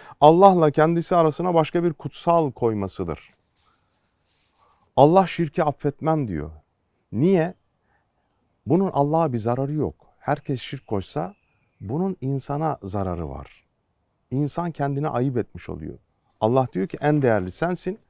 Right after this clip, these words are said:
ama sen ne yapıyorsun? Başka şeylere tapıyorsun. Kimisi neye tapmış? Mesela güneşe, aya. Allah bakın teshir kavramını kullanıyor. Diyor ki her şeyi senin emrine amade kıldım. Senin için sana göre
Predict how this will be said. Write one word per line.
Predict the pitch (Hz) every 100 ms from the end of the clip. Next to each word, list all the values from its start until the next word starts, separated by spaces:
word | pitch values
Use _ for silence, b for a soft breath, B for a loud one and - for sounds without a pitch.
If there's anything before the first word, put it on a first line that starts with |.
| _ _ -
ama | 135 135
sen | 165 165
ne | 175
yapıyorsun? | 151 113 - -
Başka | 185 185 196
şeylere | - 185 185
tapıyorsun. | 185 143 104 95 b b
Kimisi | - 220 - 185
neye | 202 208
tapmış? | 175 - 127
Mesela | 139 143 147
güneşe, | 160 170 180
aya. | 165 156 117 80 _ _ _ _ _ _ _ _
Allah | 131 143 180 156
bakın | 156 185
teshir | - 139 - 175 156
kavramını | - 131 123 127 139
kullanıyor. | - 98 87 87
Diyor | 127
ki | - 113 B B -
her | 175 190
şeyi | - 139
senin | 117 - 131 156 151
emrine | 127 135 131 139
amade | 120 117 117 127 147
kıldım. | 117 95 85
Senin | - 143 190
için | 185 -
sana | 127 - 151 175
göre | 175 156